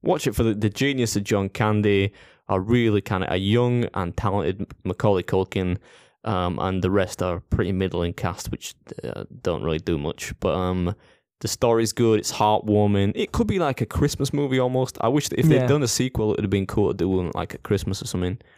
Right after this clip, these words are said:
Speaker 1: I'm surprised they didn't actually. I know you said it was bogged down in a little bit of, um, they made some unsuccessful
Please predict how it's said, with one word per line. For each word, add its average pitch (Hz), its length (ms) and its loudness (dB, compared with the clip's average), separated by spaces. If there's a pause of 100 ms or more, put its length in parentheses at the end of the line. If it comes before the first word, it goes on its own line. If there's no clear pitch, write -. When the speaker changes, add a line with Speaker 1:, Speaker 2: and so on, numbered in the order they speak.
(260)
Speaker 1:
I'm 110 80 -2
surprised 190 380 -2
they 110 40 -10
didn't 113 180 0
actually. 101 280 0
I 95 40 0
know 101 60 2
you 107 100 2
said 92 180 0
it 87 60 2
was 92 220 -2 (200)
bogged 95 320 -4
down 90 200 0
in 87 80 0
a 87 60 0
little 90 160 -2
bit - 140 0
of, 95 160 -4
um, 80 320 -2 (640)
they 110 80 0
made 92 200 0
some 87 240 -4
unsuccessful - 800 -4